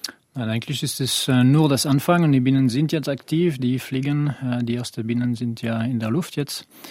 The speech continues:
und eigentlich die, äh, Verluste von Völkern dieses Jahr, äh, sind noch nicht wirklich bekannt. Äh, die Imker haben noch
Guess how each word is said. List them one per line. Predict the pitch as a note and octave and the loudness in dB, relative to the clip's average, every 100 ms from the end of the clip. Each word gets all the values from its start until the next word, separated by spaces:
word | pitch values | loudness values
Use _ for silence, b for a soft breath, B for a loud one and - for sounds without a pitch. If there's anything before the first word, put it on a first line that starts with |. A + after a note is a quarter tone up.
| B B - | B B -12
und | - B2+ B2+ - | -2 2 2 0
eigentlich | B2 A#2+ C#3 B2+ C3+ | 0 0 -2 -4 -2
die, | B2+ B2+ B2+ C3 C3+ | 2 6 6 6 4
äh, | C3 A#2 | 2 0
Verluste | A2 B2 C3+ - B2 | 0 0 0 0 -4
von | A2 A#2+ | -2 -2
Völkern | G#2+ B2 B2+ A#2+ A#2+ | -2 -4 -2 0 2
dieses | A2+ A#2 B2 A#2+ | 2 0 -2 -2
Jahr, | A2 G#2+ - A#2 A2 | -2 -2 -4 -4 -4
äh, | |
sind | G#2+ A2 A#2 | -4 -6 -4
noch | A2 | -2
nicht | A2+ - - | -2 -4 -8
wirklich | B2+ - A#2 | -10 -8 -8
bekannt. | A2+ - A2 G#2 - | -8 -2 -2 -2 -6
Äh, | B2 A2+ | -6 -4
die | A2 A2+ | -2 0
Imker | A2+ B2 A#2 - | 0 0 -2 -2
haben | A#2 G#2 A2+ | -4 -2 0
noch | A2 - | 0 -2